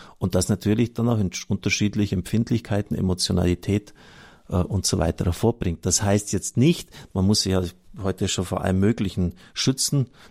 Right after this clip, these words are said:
damit einem nichts unterstellt wird. Das heißt nicht, dass die Frau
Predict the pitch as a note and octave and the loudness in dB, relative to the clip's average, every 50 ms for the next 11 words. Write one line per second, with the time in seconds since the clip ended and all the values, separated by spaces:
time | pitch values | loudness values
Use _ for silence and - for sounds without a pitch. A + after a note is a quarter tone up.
0 | - - G2+ G2 - G2+ F#2+ F#2+ G#2+ - - - G2 - F2+ - - - G2 A2+ | -6 -4 -2 0 2 2 4 4 4 2 0 -6 -4 -2 -2 -2 0 0 0 0
1 | A#2+ - - - A2+ - - A2+ G#2 G2+ - - - B2 C3+ - - - A2+ G2+ | 2 0 -2 0 0 0 2 2 2 2 2 0 0 0 0 0 -4 -2 -2 -2
2 | F#2+ - - - - - - - - _ - G2+ F2 - - - F#2+ F2+ G2 G#2+ | -2 -2 -6 -10 -14 -20 -20 -20 -20 _ -4 -4 -4 -2 0 0 2 4 4 4
3 | A#2+ A#2 | 2 0